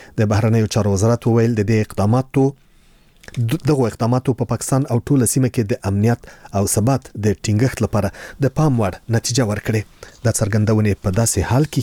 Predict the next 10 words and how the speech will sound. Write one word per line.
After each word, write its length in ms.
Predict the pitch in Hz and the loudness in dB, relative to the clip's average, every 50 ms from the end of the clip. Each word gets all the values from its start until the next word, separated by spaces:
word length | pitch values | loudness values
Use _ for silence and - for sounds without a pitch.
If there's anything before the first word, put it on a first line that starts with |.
| - | -2
کیږي 220 | - 131 110 113 110 - | -2 -2 0 0 0 0
چې 100 | - 110 104 - - - - - - - - - - - _ - - - - - - - - - - - - - - - - - - - - - - - - - - - - - - - - - 131 | 0 0 0 -2 -4 -12 -20 -20 -20 -20 -20 -20 -20 -20 _ -20 -20 -20 -20 -20 -20 -20 -20 -20 -20 -20 -20 -20 -20 -20 -20 -20 -20 -20 -20 -20 -20 -20 -20 -20 -20 -20 -20 -20 -20 -20 -10 -4 -2
د 40 | 127 123 123 123 123 123 - - - - 113 | 0 2 2 2 0 -2 -4 -4 -6 -4 -2
افغانستان 460 | - 131 123 113 - - 123 120 120 117 135 - 113 113 | 0 0 0 0 0 0 0 0 2 0 -2 -2 -2 0
او 60 | 113 113 - - | 0 0 0 0
پاکستان 480 | 113 104 - - - - - 110 110 110 110 110 - - - 117 | -2 -2 -2 -4 -4 -2 0 0 2 2 0 0 -2 -4 -2 0
اړیکې 320 | 113 135 127 - - 117 104 - - _ _ - - - | 2 2 0 0 0 0 -2 -2 -4 _ _ -20 -8 -2
په 60 | - 113 107 | 0 0 2
وروستیو 500 | 104 104 101 - - - 113 110 107 104 107 110 - _ - | 2 0 -2 -2 -2 0 2 2 2 2 0 -4 -8 _ -4
څو 80 | - 123 | -2 0